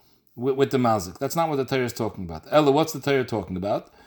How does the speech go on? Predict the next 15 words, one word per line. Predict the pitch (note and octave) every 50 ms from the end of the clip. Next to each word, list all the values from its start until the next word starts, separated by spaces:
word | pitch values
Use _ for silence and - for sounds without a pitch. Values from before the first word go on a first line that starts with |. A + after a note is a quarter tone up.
| - - _ _
Shor | _ - - - F#3 G#3 G#3+ G3+
Shav | - - F#3 F3 D#3
Masayim, | E3 D#3 C#3+ - D#3+ E3+ E3+ E3
Shenogel | D3+ - E3 E3+ E3 E3 D#3 D3+ C3+ B2
Shor | - - D3+
Shav | D3 - - C#3 B2
Masayim, | C3+ C3 A#2+ - D#3 D#3 D3+ D3+ C#3+
Ve'ein | C3 C#3 - - D#3 G3 A#3 C4+
Nevela | B3 G3 E3+ D#3 C#3 C#3 C3+ C3 B2 B2
Yofa | A#2+ A#2+ A#2 - - G#2+
Klum. | - - G#2+ F#2+ D2+ - _ _ _ - - - - _ _ _
The | C#3 C#3
Nevela | C#3 F#3+ G3+ G3+
is | F#3+ D#3+ C3
worthless. | C#3 D#3 G#3 B3 A3+ - - - G#2+ - - - - -